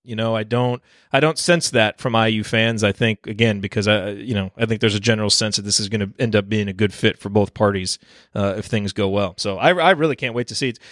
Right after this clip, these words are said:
it's, it's fun doing some of these lineup discussions, you know, and you start, you're talking about,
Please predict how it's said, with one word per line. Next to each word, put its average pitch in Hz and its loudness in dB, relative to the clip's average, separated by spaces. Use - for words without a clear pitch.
it's, 147 2
it's 151 -8
fun 160 2
doing 143 0
some 151 -2
of 143 -6
these 123 -4
lineup 127 -4
discussions, 160 -4
you 135 0
know, - 0
and 139 -4
you 123 -6
start, 143 -4
you're 151 -4
talking 147 2
about, 135 4